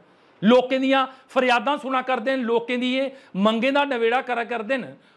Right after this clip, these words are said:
ਔਰ ਲੋਕਾਂ ਕੀ ਆਪਣੇ ਦਫ਼ਤਰ 'ਚ ਸੱਦਾ ਕਰਦੇ ਨੇ, ਔਰ ਉਹਦੇ ਜਿਹੜੇ ਕੰਮ ਨੇ ਉਹਨੇ ਕੀ ਕਰਵਾ ਕਰਦੇ ਨੇ। ਪਰ ਖਲਕੇ ਸਤਰ ਉੱਪਰ ਜਿਹੜੇ, ਅ, ਨਿਰਵਾਚਿਤ ਸਦੱਸਿਆ ਨੇ ਉਹ ਅਗਰ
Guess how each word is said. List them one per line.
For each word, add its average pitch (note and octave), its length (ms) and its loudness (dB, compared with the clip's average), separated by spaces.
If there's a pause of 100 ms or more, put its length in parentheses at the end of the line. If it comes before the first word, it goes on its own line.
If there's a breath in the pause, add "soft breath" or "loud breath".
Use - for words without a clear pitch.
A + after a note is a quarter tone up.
(140 soft breath)
ਔਰ C#4+ 200 4
ਲੋਕਾਂ B3 480 -2
ਕੀ D#4+ 100 -4
ਆਪਣੇ C#4+ 320 0
ਦਫ਼ਤਰ B3 400 -4
'ਚ C#4 80 -10
ਸੱਦਾ G3 320 -2
ਕਰਦੇ F3+ 340 -4
ਨੇ, C3+ 180 -14 (800)
ਔਰ B3 140 6
ਉਹਦੇ C4+ 280 4
ਜਿਹੜੇ B3 340 2
ਕੰਮ B3 380 0
ਨੇ F3+ 180 -8 (260)
ਉਹਨੇ A3 220 0
ਕੀ C#4 120 -6
ਕਰਵਾ F#3 280 0
ਕਰਦੇ F3 320 -2
ਨੇ। C#3+ 60 -14 (400 soft breath)
ਪਰ - 100 4
ਖਲਕੇ D#4 480 0
ਸਤਰ C4+ 280 0
ਉੱਪਰ A#3 440 -2 (320 soft breath)
ਜਿਹੜੇ, C#4+ 400 2 (340 loud breath)
ਅ, - 20 2
ਨਿਰਵਾਚਿਤ A#3+ 580 0
ਸਦੱਸਿਆ B3 520 -2
ਨੇ D#3 160 -6 (580)
ਉਹ C4 100 4
ਅਗਰ C4 220 0